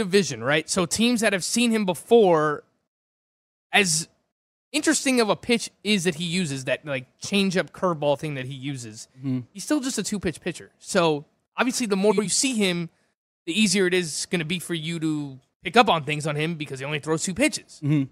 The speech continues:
Speaker 1: So
Speaker 2: He's gotta develop.
Speaker 1: this is kinda what I worry about. It's pitching within the division. It's like these guys see you multiple times, and
Speaker 2: Mm-hmm.
Speaker 1: They figure you out 'cause you only throw two pitches.
Speaker 2: Well, he is trying to develop that third pitch.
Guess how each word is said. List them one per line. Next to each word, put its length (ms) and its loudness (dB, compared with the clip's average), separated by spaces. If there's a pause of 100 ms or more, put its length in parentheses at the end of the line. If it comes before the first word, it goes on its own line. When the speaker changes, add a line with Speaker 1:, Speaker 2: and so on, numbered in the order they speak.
Speaker 1:
So 300 -2 (160)
Speaker 2:
He's 100 -2
gotta 180 8
develop. 380 2
Speaker 1:
this 80 -6
is 40 -12
kinda 280 2
what 140 4
I 60 2
worry 220 4
about. 200 0
It's 100 -10
pitching 340 -4
within 260 0
the 40 -4
division. 640 -2
It's 140 -6
like 140 -6
these 180 -8
guys 240 4
see 140 -10
you 100 -4
multiple 400 -4
times, 540 2
and 120 -2
Speaker 2:
Mm-hmm. 240 0 (240)
Speaker 1:
They 60 -14
figure 280 0
you 200 2
out 160 6
'cause 120 -8
you 60 -2
only 160 0
throw 220 -2
two 200 -4
pitches. 640 0
Speaker 2:
Well, 100 4
he 160 2
is 120 -2
trying 220 -2
to 60 -4
develop 300 -4
that 180 -8
third 240 -8
pitch. 340 -6